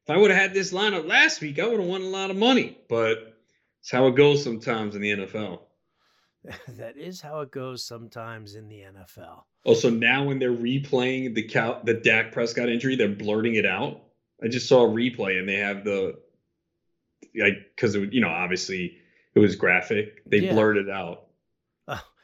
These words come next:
Speaker 2: that's, well, that's ridiculous that they would do that, but how fu-, <laughs> did you hear Tony Romo talking about it? Like,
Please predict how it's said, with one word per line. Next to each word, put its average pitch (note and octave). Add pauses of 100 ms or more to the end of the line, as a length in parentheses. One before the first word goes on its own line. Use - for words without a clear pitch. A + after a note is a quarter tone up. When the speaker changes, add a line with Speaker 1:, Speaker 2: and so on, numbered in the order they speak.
(220)
Speaker 2:
that's, C#3
well, C#3
that's C#3
ridiculous D#3+
that D3+
they C#3+
would C3+
do B2+
that, C#3
but B2
how D3
fu-, D#3 (460)
<laughs> -
did D#3
you F#3+
hear F#3
Tony A#3
Romo G#3+
talking A#3
about A#3
it? B3+
Like, E3+